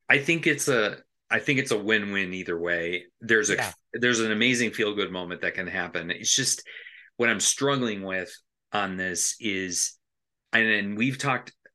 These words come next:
Speaker 1: I know I've heard you all talk about it, and I know I've talked about with you individually, but Matt, Nick, Hangman, and, and Kenny never have to win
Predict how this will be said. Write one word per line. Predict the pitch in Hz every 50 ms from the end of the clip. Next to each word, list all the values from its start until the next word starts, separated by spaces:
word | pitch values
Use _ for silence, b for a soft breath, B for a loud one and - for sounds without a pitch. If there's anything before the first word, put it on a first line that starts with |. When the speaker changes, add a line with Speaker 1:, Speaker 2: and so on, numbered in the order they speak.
| _ -
Speaker 1:
I | - 110
know | 107 107 110 120 127 135 143
I've | 143 135 135 135
heard | - 139 139 135 127
you | 139 156 170 160
all | 151 151 147
talk | - 170 165 165 -
about | 156 160 156
it, | 160 160 - -
and | 95
I | 95 92
know | 90 87 85 85 92 - - -
I've | 104 113 120 120
talked | 120 127 113 107 127
about | 117 113 104 101 92
with | 101 92 82 - _ -
you | 110 101 104 104 107
individually, | 104 104 95 90 95 101 95 92 95 95 90
but | 80 - 90 87 - B B B B B B B B B B _ _ _ _ _ _ _ _ _ _ _ _ -
Matt, | 113 110 113 120 120 131 143 143 147 - -
Nick, | - 113 113 117 113 110 110 - - - _ _ _ _ -
Hangman, | - 120 117 117 117 113 107 107 107 101 98
and, | 95 92 87 - - - _ -
and | 104 95 90 -
Kenny | - - - 120 110 98 92 87 85 87 85 _ _ _ _ _ _ _ _ _ _ _ _ - 110 110 - _ _ -
never | 120 104 107 110 117 120 123 127 127 120 123 120
have | - - - 113 104 - -
to | - 101
win | 87 92 87 76